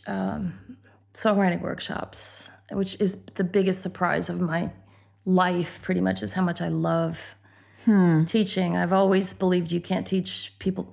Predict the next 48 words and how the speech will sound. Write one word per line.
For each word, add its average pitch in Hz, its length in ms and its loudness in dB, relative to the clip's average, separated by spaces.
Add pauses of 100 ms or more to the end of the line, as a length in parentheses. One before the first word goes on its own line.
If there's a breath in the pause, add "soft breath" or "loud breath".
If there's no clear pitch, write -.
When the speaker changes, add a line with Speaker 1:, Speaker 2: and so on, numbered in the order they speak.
(120)
Speaker 1:
you 202 160 0
can't 190 220 2
teach 175 180 -2
anyone 185 280 0
to 165 60 -2
write 160 180 -2
a 180 60 -4
song. 180 460 0 (400 soft breath)
They 220 140 4
either 185 160 2
have 170 200 2
it 175 80 2
in 185 100 4
'em 175 140 2
or 165 80 0
they 180 140 2
don't. 185 420 2
But 220 360 2 (640 loud breath)
what 185 180 2
I've 170 160 2
learned 190 300 4
is 160 180 -2
you 180 140 2
can 170 220 -2
really 170 520 2 (340 loud breath)
shed 180 320 2
some 180 220 4
light 190 380 2
for 190 180 -2
people 190 300 2
that 185 180 -2
are 190 420 2 (280)
writers - 580 -2
Speaker 2:
Yeah. 170 400 4 (160)
Speaker 1:
to - 100 -2
begin 175 300 2
with. - 300 -10
Speaker 2:
Yeah. 165 600 2
Speaker 1:
But 196 160 2
one 214 160 4
of 320 120 4
the 262 100 4
things 220 280 2
that 196 100 -2
I - 80 -2
tell 220 220 0
my 190 120 2
students 254 800 0